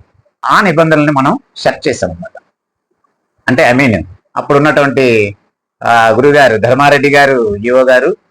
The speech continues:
ఆ తర్వాత అప్పుడున్నటువంటి చైర్మన్లు మన కరుణాకర్ రెడ్డి గారో లేకపోతే, ఆ, వైవి సుబ్బారెడ్డి గారో ఎవరైతే ఉన్నారో వాళ్ళ టైంలోనే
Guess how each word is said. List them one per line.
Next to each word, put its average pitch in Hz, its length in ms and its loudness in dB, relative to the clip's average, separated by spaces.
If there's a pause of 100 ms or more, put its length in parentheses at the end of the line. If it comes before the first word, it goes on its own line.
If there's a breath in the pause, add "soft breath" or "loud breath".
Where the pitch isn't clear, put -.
(160)
ఆ 113 80 -6
తర్వాత 123 300 0
అప్పుడున్నటువంటి 120 880 -2
చైర్మన్లు 120 380 2
మన 104 320 -2 (320)
కరుణాకర్ 120 360 0
రెడ్డి 120 180 2
గారో 123 200 4
లేకపోతే, 110 680 -2 (380)
ఆ, 107 240 4
వైవి 117 280 2
సుబ్బారెడ్డి 117 480 0
గారో 123 200 4
ఎవరైతే 127 400 0
ఉన్నారో 135 340 2
వాళ్ళ 139 300 2
టైంలోనే 156 520 0